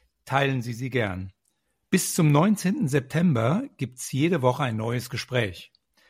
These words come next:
In der nächsten Folge ist der Kabarettist Martin Rassau unser Gast. Sie kennen ihn garantiert als Teil des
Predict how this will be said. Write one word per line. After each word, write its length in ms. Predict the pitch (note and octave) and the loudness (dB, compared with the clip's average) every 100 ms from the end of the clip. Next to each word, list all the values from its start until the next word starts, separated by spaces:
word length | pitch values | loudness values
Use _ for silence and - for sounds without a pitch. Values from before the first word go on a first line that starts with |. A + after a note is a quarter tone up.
| _ | _
In 100 | B2+ | -2
der 100 | A#2 | 2
nächsten 320 | B2 E3+ - F3+ | 4 2 0 0
Folge 400 | F#3 E3 D#3 E3+ | 4 6 4 0
ist 280 | G#3 - | -2 -8
der 80 | A#2+ | -10
Kabarettist 760 | - A2 G#2+ - C#3+ - - - - | -8 -8 -6 -2 -4 -4 -14 -14 -4
Martin 560 | A#2 A#2 B2+ C3+ A#2 | -2 0 -2 -2 -2
Rassau 640 | - - F#2+ C#3 E3 A#2 A2+ | -4 -10 -6 -2 2 2 0
unser 260 | F#2 A2+ | -6 -8
Gast. 440 | G2+ G#2 - - _ - - - - - | -10 -12 -18 -20 _ -20 -20 -20 -20 -20
Sie 180 | _ C3+ | _ -6
kennen 220 | B2 F#3 | 0 4
ihn 140 | F#3+ E3 | 4 4
garantiert 580 | D3+ C#3+ B2+ F#3 F#3+ E3+ | 4 2 0 0 0 0
als 220 | C3 - | -6 -4
Teil 340 | C3+ C#3+ D#3+ | 0 2 2
des 400 | C#3+ - - - | -2 -4 -10 -14